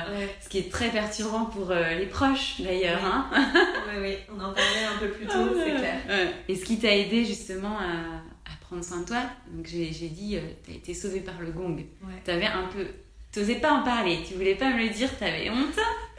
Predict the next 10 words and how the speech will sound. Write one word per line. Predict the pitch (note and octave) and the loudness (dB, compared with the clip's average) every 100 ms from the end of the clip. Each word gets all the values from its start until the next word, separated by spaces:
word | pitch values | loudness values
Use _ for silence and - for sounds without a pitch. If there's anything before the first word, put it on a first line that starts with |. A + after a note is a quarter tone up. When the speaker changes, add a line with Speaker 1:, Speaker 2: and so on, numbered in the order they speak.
| - | -16
Speaker 1:
<laughs> | C#4+ C#4 B3 D#4+ - | -8 -6 -6 -8 -4
Speaker 2:
d'assumer | F3+ A#3 - C#4+ B3+ A#3 - | 2 2 2 2 4 4 4
pas | F#4 G4 | 4 4
de | - | 2
te | B3 A3+ | 0 2
dire | C4+ E4+ - | 2 0 2
que | B3 G3 F#3 F#3 F3+ - - - - - | 4 4 4 0 -4 -14 -20 -16 -8 0
mi-mars, | G#3+ B3 A#3+ A#3 C4+ C#4 - - | 4 6 6 6 4 2 -6 -6
euh, | F#3+ E3+ E3 | -4 -2 -2
Speaker 1:
Ouais. | E3 | -4